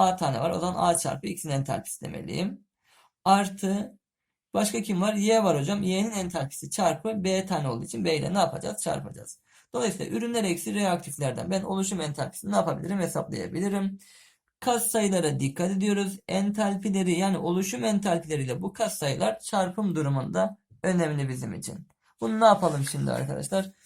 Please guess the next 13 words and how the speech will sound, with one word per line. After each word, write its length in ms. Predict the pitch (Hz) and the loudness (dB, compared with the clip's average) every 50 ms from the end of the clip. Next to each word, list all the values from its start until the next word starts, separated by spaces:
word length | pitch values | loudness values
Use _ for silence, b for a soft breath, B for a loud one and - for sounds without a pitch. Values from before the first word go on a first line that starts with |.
| - - - | -20 -20 -10
Soru 280 | - - 226 220 214 | -4 -2 -2 0 0
üzerinde 400 | 196 160 147 139 131 123 123 151 | 0 -2 -2 -4 -4 -4 -4 -4
beraberce 720 | 185 202 196 170 147 131 139 143 143 143 170 190 190 196 - _ _ _ - | -2 0 2 2 2 2 0 -4 -6 -4 -2 -2 -4 -4 -8 _ _ _ -2
görelim. 440 | 151 151 135 110 80 - - - - _ _ _ _ _ _ _ _ _ _ _ _ _ _ _ _ _ _ B B B B B B B B B B B B B B 208 | -2 0 0 0 -2 -6 -10 -16 -20 _ _ _ _ _ _ _ _ _ _ _ _ _ _ _ _ _ _ B B B B B B B B B B B B B B -6
Bize 280 | 254 247 277 262 220 | -2 2 2 4 6
bazı 320 | 247 247 247 226 214 220 208 | 8 6 6 6 6 2 2
bileşikler 540 | 214 226 226 220 - - - 214 196 185 | 4 4 2 2 0 0 0 2 2 2
vermiş 600 | 160 143 131 - 127 160 196 202 - - - _ _ _ _ _ _ _ - B B B B 208 | 2 2 0 0 0 -2 -2 -2 -2 -4 -6 _ _ _ _ _ _ _ -20 B B B B 2
ve 360 | 226 233 226 - - - _ _ - | 2 4 2 0 -4 -12 _ _ -2
oluşum 540 | - 208 220 214 233 226 - - 277 247 - | 0 0 2 0 0 -2 -2 -2 -4 -2 0
ısılarını 640 | - 190 - - 196 190 185 175 175 175 175 170 147 | 0 0 0 0 0 2 2 2 4 4 2 2 2
vermiş 340 | 135 113 98 107 123 139 139 | 0 0 -2 -2 -4 -4 -6
arkadaşlar. 840 | - - - - - 104 - - - - 185 208 214 208 - - | -6 -6 -8 -8 -8 -10 -10 -8 -6 -4 -4 -4 -4 -4 -10 -16